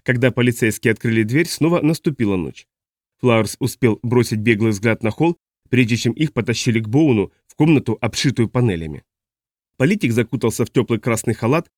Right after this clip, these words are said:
но было заметно, что он всё ещё мёрзнет. Боун заметил, что Флауэрс осматривает комнату, и объяснил.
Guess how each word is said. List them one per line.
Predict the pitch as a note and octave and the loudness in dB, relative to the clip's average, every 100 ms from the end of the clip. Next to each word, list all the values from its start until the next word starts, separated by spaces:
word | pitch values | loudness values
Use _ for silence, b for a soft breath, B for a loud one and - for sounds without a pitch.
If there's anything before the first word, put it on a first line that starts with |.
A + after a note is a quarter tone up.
| _ _ - | _ _ 0
но | B2+ | 2
было | B2 A#2+ | 4 4
заметно, | A2 A#2 D#3 F3 G#2 b b | 4 4 2 2 -4 b b
что | - - | -4 2
он | G#3 - | 2 0
всё | - B2 | 0 2
ещё | A2+ C3+ | 2 2
мёрзнет. | A#2 F2 - F#2 - _ _ _ | 2 0 -6 -14 -14 _ _ _
Боун | A2+ B2+ A#2 G#2+ | 0 4 4 4
заметил, | A2+ F3 A#2 | 2 2 0
что | G#2 B2 | -2 -4
Флауэрс | - A#2+ A2+ G#2+ | -2 0 0 -2
осматривает | - - B2 A2 A2 G#2+ | -6 -2 -2 0 -2 -2
комнату, | - F3+ F3 - | 0 0 0 0
и | - | 0
объяснил. | B2+ A2+ A2 - E2+ | 0 0 -6 -8 -10